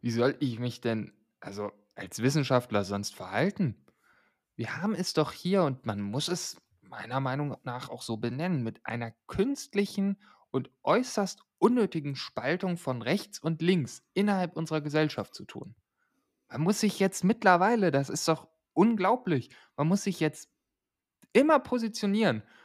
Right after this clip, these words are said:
Vor allem neuerdings identitätspolitisch, dieser Begriff allein schon.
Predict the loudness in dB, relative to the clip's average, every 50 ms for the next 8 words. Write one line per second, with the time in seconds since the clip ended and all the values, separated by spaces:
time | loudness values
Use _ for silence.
0 | _ _ _ _ _ _ -20 _ _ _ -16 -6 -4 -4 -2 -2 0 2 4 4
1 | 4 4 4 4 4 6 4 4 2 0 0 -2 -6 -6 -8 -4 -2 -2 -4 -4
2 | -6 -8 -10 _ -8 -4 -2 -2 -2 -2 -6 -14 _ -8 -6 -6 -6 -6 -8 -10
3 | -10 -12 -16 -14 -16 -14 -10 -8 -8 -6 -6 -6 -4 -2 -2 -2 -2 -2 -4 -4
4 | -4 -6 -8 -10 -10 -12 -12